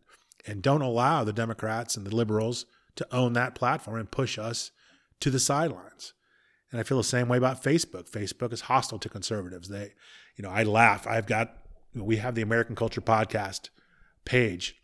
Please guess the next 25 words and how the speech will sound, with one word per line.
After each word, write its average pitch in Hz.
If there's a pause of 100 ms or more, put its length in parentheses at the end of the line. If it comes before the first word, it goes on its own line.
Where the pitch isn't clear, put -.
(100)
on 110
Facebook, 107 (640)
and 101 (1300)
the 127
amount 117
of 104
traffic 113
that 107
we 107
don't 117
get 113
there 95 (200)
is 101
astonishing, 107 (680)
uh, 92
because 95
I 101
won't 110 (640)
pay 110
money, 110 (560)
okay, -
to, 98
to 98 (360)
have 98
them 98